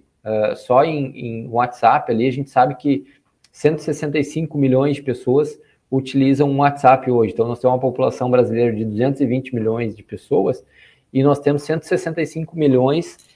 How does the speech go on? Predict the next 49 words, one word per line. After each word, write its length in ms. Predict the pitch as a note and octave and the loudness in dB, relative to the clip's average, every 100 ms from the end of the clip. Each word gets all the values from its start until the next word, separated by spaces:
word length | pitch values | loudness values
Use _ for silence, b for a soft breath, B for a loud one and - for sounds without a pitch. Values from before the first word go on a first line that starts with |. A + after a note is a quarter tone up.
| b _ | b _
que 100 | D3 | -10
estão 340 | - D3 D3+ | 0 2 4
aí, 200 | D3 C#3 | 4 4
utilizam 460 | D#3 D3 C3+ C#3+ C#3+ | 4 2 0 0 4
o 20 | |
WhatsApp 560 | C#3 C#3+ C3 C3+ C#3+ E3+ | 2 4 4 4 2 -10
a 100 | - | -10
cada 240 | A#2+ C3 C3+ | -4 -2 -2
trinta 280 | C#3 C#3 C3+ | -4 -4 -2
dias. 200 | A#2 A2 | -2 -2
Então, 140 | C3 | -2
a 60 | D3 | -2
gente 220 | E3+ - | -4 -6
tem 140 | E3+ | -4
aí 300 | D#3+ C#3+ F#3 F3+ b _ | 0 0 0 -4 b _
setenta, 540 | - D3+ D3+ G3+ A3+ | -4 -2 2 2 2
oitenta 300 | A3+ F#3 F#3+ | 2 2 0
por 80 | F#3 | -4
cento 120 | F3 | -6
das 80 | E3+ | -8
pessoas 320 | - - D#3 | -10 -10 -8
estão 180 | D#3 E3 | -2 -2
conectadas, 760 | D#3+ E3+ E3 - D3 C#3 C3 G#2+ | 2 2 2 4 6 6 4 0
ou 100 | G#2+ | 2
de 80 | |
alguma 240 | A2+ A#2 F3 | 4 2 0
maneira 320 | F3 B2+ C3+ | 0 2 6
ou 80 | B2 | 6
outra 200 | B2 C3 | 4 2
estão 280 | B2+ D3+ D3 | 0 0 2
conectadas, 840 | D#3+ D#3 D3+ - B2+ C#3+ F#3 - _ b b _ - | 0 -2 0 6 6 6 0 -6 _ b b _ 0
e 160 | D3 | 6
a 80 | D#3+ | 8
tendência 520 | E3+ G#3 D#3 D3+ D3+ | 8 4 4 2 0
é 20 | |
que 80 | E3+ | -4
as 80 | E3+ | -4
pessoas 560 | - C#3+ D3 D3+ E3+ - b b b _ - | -4 -2 4 4 4 -2 b b b _ -12
vão 440 | A2+ A2+ D3+ F#3 | -4 4 4 4
pro 160 | F3+ F3 | 2 2
buscador. 720 | F3 - F3+ D3+ F#3+ F#3 - | 2 4 6 6 6 4 -6
Então, 260 | - - C3 | -8 -4 -2
trinta 340 | - F3+ B3 | -2 -2 2
e 80 | C#4+ | 0
cinco 340 | - E3+ F3+ | 0 -2 -4
por 160 | E3 D3 | -2 -2
cento 300 | - C#3+ C#3+ | 0 -2 -2
do 100 | B2 | -4
tráfego 600 | - A#2+ D3+ - A#2+ F#2+ | 2 4 4 0 -12 -14